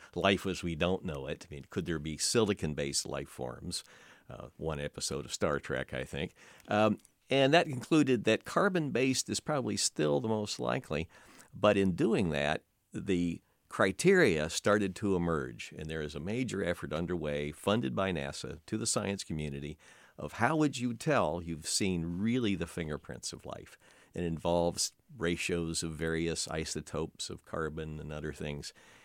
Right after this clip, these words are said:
And, uh, I think that whole field of science and scientific investigation is really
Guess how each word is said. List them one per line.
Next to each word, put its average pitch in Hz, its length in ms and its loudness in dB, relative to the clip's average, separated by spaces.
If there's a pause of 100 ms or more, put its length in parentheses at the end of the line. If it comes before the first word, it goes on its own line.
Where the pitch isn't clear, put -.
(160)
And, 85 340 0
uh, 82 220 0
I 90 100 0
think 107 300 -2
that 98 380 2
whole 113 360 2
field 110 640 0 (380)
of 80 260 -8
science 104 520 2
and 80 120 -4
scientific 87 760 -4
investigation 82 800 -6
is - 140 -12
really 92 380 -2